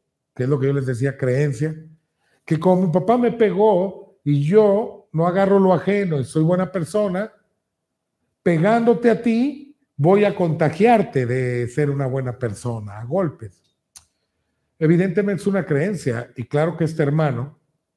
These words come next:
que tengo muchos, pero este hermano, verdaderamente creía eso.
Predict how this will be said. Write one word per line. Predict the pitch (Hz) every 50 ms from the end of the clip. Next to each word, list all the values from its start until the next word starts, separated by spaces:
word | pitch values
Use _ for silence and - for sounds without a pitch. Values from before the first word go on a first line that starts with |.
| _ _
que | - 104
tengo | - 131 127 131
muchos, | 139 147 156 151 156 - 139 131 123 -
pero | - 113 107
este | 117 113 - 139
hermano, | 131 135 143 139 123 123 139 - - _ _ _ _ _ _ _ _ _ _ _ _
verdaderamente | - 143 160 151 156 151 147 147 170 196 226 190 180 196 196 165 - 190 -
creía | - 147 135 135 131 139 196 254 262 175 120
eso. | 107 104 110 107 - - 110 101 98